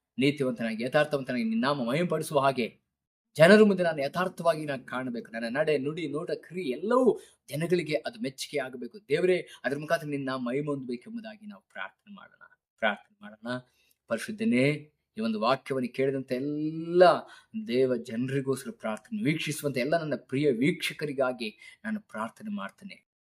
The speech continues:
ಹೌದು, ಯಾರೂ ಸಹ, "ಕರ್ತನಂದ ಸ್ವಾಮಿ, ನನ್ನನ್ನು ಯಾರು ನೋಡಲ್ಲ" ಎಂಬುದಾಗಿ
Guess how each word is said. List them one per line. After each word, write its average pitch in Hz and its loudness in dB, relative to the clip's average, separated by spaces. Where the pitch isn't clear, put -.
ಹೌದು, 117 2
ಯಾರೂ 165 6
ಸಹ, 139 0
"ಕರ್ತನಂದ 135 0
ಸ್ವಾಮಿ, 127 -2
ನನ್ನನ್ನು 117 -2
ಯಾರು 185 8
ನೋಡಲ್ಲ" 220 8
ಎಂಬುದಾಗಿ 147 0